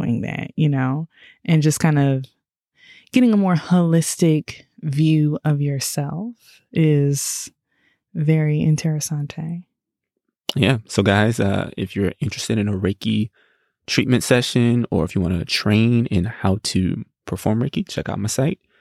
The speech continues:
Speaker 2: the inner victory dot com.
Speaker 1: Very nice. Let's see, what else? Oh, I sold my flip house.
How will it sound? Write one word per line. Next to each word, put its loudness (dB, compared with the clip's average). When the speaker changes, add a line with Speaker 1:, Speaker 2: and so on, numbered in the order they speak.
Speaker 2:
the 2
inner 4
victory 0
dot 0
com. -2
Speaker 1:
Very 4
nice. -4
Let's 2
see, 2
what 2
else? -8
Oh, 0
I -2
sold 2
my 2
flip 0
house. -4